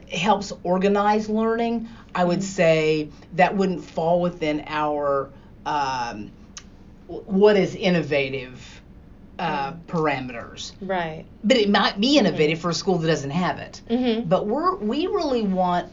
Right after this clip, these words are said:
Speaker 1: we want to, uh, we are the U S S Enterprise of, uh,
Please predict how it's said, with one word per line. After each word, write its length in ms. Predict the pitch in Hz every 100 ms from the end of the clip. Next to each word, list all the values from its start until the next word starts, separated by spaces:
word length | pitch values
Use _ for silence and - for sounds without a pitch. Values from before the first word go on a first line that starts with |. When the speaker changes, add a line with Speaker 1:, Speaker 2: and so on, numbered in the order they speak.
| -
Speaker 1:
we 220 | 214 277 339
want 440 | 320 269 220 196
to, 340 | - 208 175 - - - - - - -
uh, 720 | 175 - - 147 139 139 - - - - - - - - -
we 180 | 262 359
are 80 | 302
the 80 | 190
U 220 | 175 214
S 180 | 202 202
S 220 | 190 -
Enterprise 1000 | 208 170 147 - 151 139 143 143 147 - - - - - -
of, 680 | 170 160 151 143 135 - - - - -
uh, 640 | 170 151 147 143 135 131